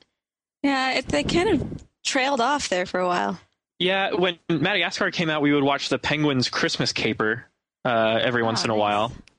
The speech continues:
Speaker 2: 'Cause I like those penguins. <laughs>
Speaker 3: Yeah, I, I don't know. I haven't seen any recent ones that at least stand out on top of mind. Um,
Speaker 2: There's, like, uh, there's Shrek the Halls over, uh, over with
Speaker 3: Haven't seen 'em.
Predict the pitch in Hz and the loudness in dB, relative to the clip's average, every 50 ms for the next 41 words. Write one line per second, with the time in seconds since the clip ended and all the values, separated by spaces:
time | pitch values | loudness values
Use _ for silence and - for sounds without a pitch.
0 | _ _ _ _ _ _ _ - - 117 123 127 135 151 165 160 175 156 135 - | _ _ _ _ _ _ _ -4 0 0 2 2 2 0 0 0 -2 -4 -2 -2
1 | - 202 180 156 123 104 95 92 87 90 87 85 - - - - - - - - | -2 -2 0 0 0 0 0 0 -2 -4 -6 -6 -6 -8 -8 -8 -10 -14 -16 -10
2 | - - 247 247 - 247 240 - - _ _ _ _ _ 254 262 330 349 359 359 | -6 -4 -4 -4 -4 -6 -8 -8 -12 _ _ _ _ _ 0 0 2 2 2 2
3 | 330 - - 330 320 320 330 339 403 480 508 571 587 539 214 285 285 381 415 427 | 2 0 0 -2 -2 -2 -2 -2 -2 -2 0 0 0 2 2 2 0 0 0 0
4 | 440 440 - - 453 427 415 415 392 - 294 302 302 302 294 285 285 - - - | -2 -2 -4 -2 -2 0 0 0 -2 -2 -2 -2 0 0 0 0 0 -2 -4 -8
5 | - 247 247 262 285 311 - 370 294 254 277 277 269 254 277 240 214 - 240 233 | -10 -8 -6 -4 -4 -2 -2 -2 -2 0 0 0 0 0 0 0 0 0 -2 -2
6 | 262 262 - - - - - 233 220 240 254 226 220 214 233 233 208 - - - | -2 -2 -2 -2 -2 -2 -2 0 0 0 0 0 0 0 0 -2 -2 -4 -4 -2
7 | 220 220 - 247 214 185 190 185 180 185 190 226 262 294 349 - - _ _ - | -4 -2 -2 -4 -6 -4 -2 -2 -2 0 0 -2 -2 -2 -4 -6 -12 _ _ -20
8 | - - - - _ _ - - 214 208 202 196 185 180 175 170 170 156 151 135 | -20 -20 -20 -20 _ _ -10 -6 -4 -2 0 0 0 -2 0 0 0 0 0 0
9 | 147 143 135 131 131 - - 143 131 123 127 123 - - - - - 160 156 - | 0 2 2 2 0 0 0 0 0 0 0 0 0 -2 -2 0 0 -2 -2 -2
10 | - 151 131 - - 135 131 131 131 131 131 131 135 131 - 117 127 120 123 120 | -4 -4 -2 0 0 0 0 2 2 2 2 0 0 0 0 0 2 2 2 2
11 | 120 120 117 113 107 - 117 131 120 120 117 117 113 - 220 - 123 127 123 123 | 2 2 2 2 2 2 2 2 2 2 2 2 2 0 0 0 0 2 2 2